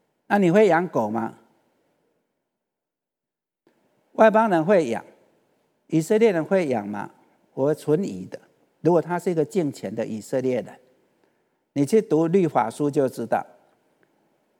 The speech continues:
狗舔过的水你能碰吗？你要能用那个水来洗手吗？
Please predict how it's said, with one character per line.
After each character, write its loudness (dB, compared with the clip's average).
狗 6
舔 0
过 4
的 2
水 -2
你 -2
能 0
碰 -2
吗？ -6
你 -2
要 4
能 0
用 2
那 0
个 0
水 -2
来 2
洗 -4
手 -6
吗？ -12